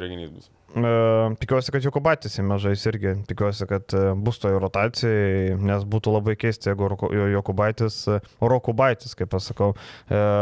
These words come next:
Speaker 2: prarastų savo minutes, nors, nu, nusipelnė tikrai per savo sezono pasirodymą. E, N B A finalai irgi dar vienas dalykas, kuris labai įdomus ir, e, įdomus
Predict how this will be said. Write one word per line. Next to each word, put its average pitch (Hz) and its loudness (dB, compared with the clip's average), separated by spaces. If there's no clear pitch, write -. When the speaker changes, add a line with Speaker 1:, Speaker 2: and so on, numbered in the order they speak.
Speaker 2:
prarastų 113 0
savo 104 2
minutes, 107 0
nors, 117 -2
nu, 107 2
nusipelnė 107 0
tikrai 98 0
per 95 2
savo 95 0
sezono 101 0
pasirodymą. 98 0
E, 110 2
N 135 2
B 147 2
A - -6
finalai 143 2
irgi 104 2
dar 110 0
vienas 110 0
dalykas, 107 0
kuris 104 -4
labai 107 0
įdomus 123 0
ir, 101 4
e, 101 2
įdomus 104 0